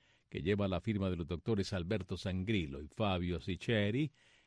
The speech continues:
el primero médico habitual del líder de Forza Italia, indica que Berlusconi se encuentra actualmente hospitalizado en cuidados intensivos para el tratamiento de esta infección pulmonar y los médicos también han confirmado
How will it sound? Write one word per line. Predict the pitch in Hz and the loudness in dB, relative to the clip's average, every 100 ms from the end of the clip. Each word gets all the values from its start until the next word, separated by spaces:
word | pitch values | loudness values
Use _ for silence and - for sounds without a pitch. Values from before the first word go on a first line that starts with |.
| _ | _
el | 71 71 69 | -6 -6 -4
primero | 80 78 104 95 | -4 0 2 2
médico | 90 107 92 90 | 2 2 2 0
habitual | 85 82 139 147 | -2 0 0 0
del | 82 73 | 0 0
líder | 104 92 80 | 2 0 0
de | 76 | -4
Forza | 67 107 98 82 82 | -2 -2 -2 -2 -6
Italia, | 78 101 90 107 123 _ - _ _ | -2 0 0 0 -2 _ -20 _ _
indica | - 143 156 160 | -4 -2 2 2
que | 139 131 | 4 4
Berlusconi | 120 131 135 190 175 | 4 2 2 2 2
se | 151 131 | 0 0
encuentra | 170 156 156 | 0 0 0
actualmente | 117 135 151 131 | 2 2 2 2
hospitalizado | 127 - 117 123 107 139 123 | 2 2 2 2 2 2 4
en | 120 | 2
cuidados | 110 120 120 101 | 2 2 2 2
intensivos | 117 110 107 - 139 123 110 - _ _ - | 0 2 0 0 0 0 -2 -10 _ _ -4
para | 113 113 | 2 2
el | |
tratamiento | 110 113 104 120 107 104 | 2 0 2 2 2 2
de | 110 | 2
esta | - 110 | 2 0
infección | 95 104 - 107 | 2 -2 0 0
pulmonar | 87 101 107 156 127 80 | 2 0 2 0 0 0
y | |
los | 73 87 | -2 0
médicos | 123 104 101 | 2 2 0
también | - 101 104 | -2 0 2
han | 90 | 0
confirmado | 98 85 104 98 95 | -2 0 0 2 0